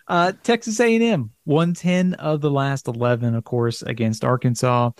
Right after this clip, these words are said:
And if you've watched these games or this series, and I assume you, you know, you probably are because you're a fan of the S E C, there's been some weird stuff that happened in these games and some weird stuff that's gone against Arkansas.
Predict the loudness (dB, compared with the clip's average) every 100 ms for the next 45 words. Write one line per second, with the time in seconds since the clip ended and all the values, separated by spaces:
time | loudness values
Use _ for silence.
0 | -18 -20 _ _ 0 2 4 2 0 -2
1 | -6 0 0 2 2 2 2 0 0 2
2 | 2 2 0 -4 -6 -6 -4 0 2 2
3 | 2 2 2 0 0 0 -4 -8 _ _
4 | 0 4 4 4 2 4 4 6 4 2
5 | 2 2 2 2 0 0 -2 -4 -6 -4
6 | 0 2 2 4 2 4 4 4 4 0
7 | -2 -2 -4 -6 -4 -4 -2 0 0 -2
8 | -2 -2 -2 -2 2 6 4 4 2 0
9 | -4 -2 -2 -2 -4 0 -2 -2 -6 -4
10 | -6